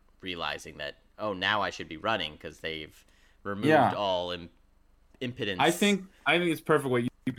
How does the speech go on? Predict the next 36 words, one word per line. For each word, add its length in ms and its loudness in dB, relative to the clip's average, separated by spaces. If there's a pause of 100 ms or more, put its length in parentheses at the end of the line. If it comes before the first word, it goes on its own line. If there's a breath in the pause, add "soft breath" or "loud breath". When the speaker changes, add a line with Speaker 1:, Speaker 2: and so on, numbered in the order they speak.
Speaker 2:
said. 160 0
I 40 2
think 320 -2
they 140 4
write 260 4
great 240 2
scripts, 560 -4
and 180 -4
then 120 0
once 240 -2
they, 100 -6
that, 480 -2
you 140 -2
move 200 2
on 200 2
from 220 -4
that, 360 -4
then 160 -2
it, 240 -4
that's 260 0
when 140 -2
the 80 -4
things 300 -4
sort 140 -4
of 60 -8
unfold. 520 -4
But 140 -2
yeah, 100 6
if 80 4
you're 100 2
going 160 4
up 100 0
two 100 4
to 60 4
three 180 0
scores, 560 4